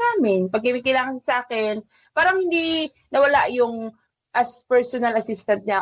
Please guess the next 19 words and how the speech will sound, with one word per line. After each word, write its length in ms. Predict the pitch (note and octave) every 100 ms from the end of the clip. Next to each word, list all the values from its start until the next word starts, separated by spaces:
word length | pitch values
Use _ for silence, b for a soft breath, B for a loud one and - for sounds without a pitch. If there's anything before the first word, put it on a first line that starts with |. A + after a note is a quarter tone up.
| -
Ang 160 | B3+
nawala 320 | C4 B3+ A#3 G3+
lang, 160 | G3
hindi 160 | B3+ C#4+
niya 160 | C4
na 40 | G#3
ako 160 | - F#3
kasama 320 | F#3+ F3 E3+
everyday. 720 | E3+ C#3+ D#3 D3+ E3 E3 D#3+ D#3+
Pero 320 | G3+ G3+ G3+
anytime 480 | G3+ G#3+ A#3 A3 G#3
na 80 | G3
kailangan 480 | F3+ F3+ F3+ F#3+ G#3+
niya 160 | A#3+
ako 120 | - A3
or 160 | F3 F3
may 80 | D#3+
paggawa 400 | - - D#3+ D#3+
siya 160 | -